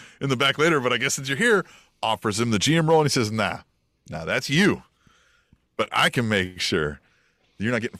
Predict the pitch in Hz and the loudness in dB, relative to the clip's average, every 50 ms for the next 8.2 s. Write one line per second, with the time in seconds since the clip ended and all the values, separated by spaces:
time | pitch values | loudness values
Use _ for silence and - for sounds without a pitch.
0 | - _ _ - 139 - - - 117 98 127 170 185 143 98 87 80 78 92 104 | -20 _ _ -2 -2 0 0 0 2 4 4 4 4 4 2 0 -2 0 0 2
1 | 113 131 - 101 104 113 117 117 120 117 113 107 107 101 92 - - 175 175 165 | 2 0 0 0 0 0 0 2 2 2 2 2 0 0 -2 0 2 2 2 2
2 | 143 - 110 98 90 - - - - - _ _ 131 120 113 107 98 90 78 71 | 2 0 -2 -2 -2 -4 -8 -18 -20 -20 _ _ -2 0 2 2 2 0 -2 -2
3 | 71 - - - 107 117 127 127 127 127 123 120 110 110 104 - - 131 120 113 | -4 -6 -6 -2 0 0 2 4 4 4 4 4 2 0 0 2 2 4 4 4
4 | 107 - - 131 120 110 107 104 104 104 101 101 98 98 98 92 - - - 95 | 4 2 0 2 2 4 4 4 2 2 2 2 0 0 -2 -4 -8 -6 -6 -4
5 | 98 98 101 104 101 - - 104 87 - - 107 101 98 98 95 95 95 95 95 | -2 0 0 -2 -2 -2 -4 -4 -2 0 2 4 6 6 6 6 4 4 2 2
6 | 90 - - - - - - _ _ - 104 110 110 107 107 104 104 104 104 98 | 0 -2 -10 -20 -20 -20 -20 _ _ -4 0 2 2 2 4 4 4 2 2 2
7 | 101 107 143 160 165 - - - 151 160 160 - - 175 156 147 156 185 175 175 | 2 2 4 4 4 2 2 2 2 2 2 2 0 -2 -2 -2 -2 -2 0 0
8 | 180 170 - - | -2 -4 -6 -14